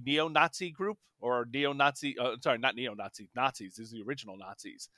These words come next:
They were an American political group that was deeply aligned with neo-,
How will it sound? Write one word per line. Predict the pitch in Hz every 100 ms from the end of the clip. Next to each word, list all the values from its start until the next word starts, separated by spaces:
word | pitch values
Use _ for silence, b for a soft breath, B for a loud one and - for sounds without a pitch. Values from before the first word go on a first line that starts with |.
| - _ -
They | 139
were | 135
an | 131
American | 131 147 147 147 131 131
political | 131 135 147 156
group | 135 147 135
that | 135 120
was | 113
deeply | - 139 147 139
aligned | 123 131 131
with | 123
neo-, | 127 135 139